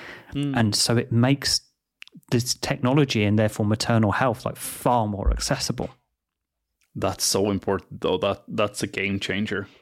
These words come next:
Speaker 2: So these, these three are great examples of where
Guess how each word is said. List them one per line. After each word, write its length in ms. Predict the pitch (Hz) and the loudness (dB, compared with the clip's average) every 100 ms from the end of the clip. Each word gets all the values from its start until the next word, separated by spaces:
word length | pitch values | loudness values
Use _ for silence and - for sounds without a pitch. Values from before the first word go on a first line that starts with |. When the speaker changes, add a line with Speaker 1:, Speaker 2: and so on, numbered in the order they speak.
| - | -8
Speaker 2:
So 160 | - 147 | -2 0
these, 380 | - 202 180 - | 4 4 4 2
these 300 | 180 190 - | 2 4 2
three 540 | - 160 139 95 98 - - 151 | 0 2 2 0 -4 -8 -10 -2
are 100 | 117 | -2
great 560 | 120 131 147 165 165 - | 0 2 4 4 2 -4
examples 880 | - 135 135 131 113 104 131 - - _ _ _ | 0 2 2 2 0 0 -2 -6 -10 _ _ _
of 240 | - 117 - | -2 0 2
where 480 | 123 117 113 107 | 4 6 6 4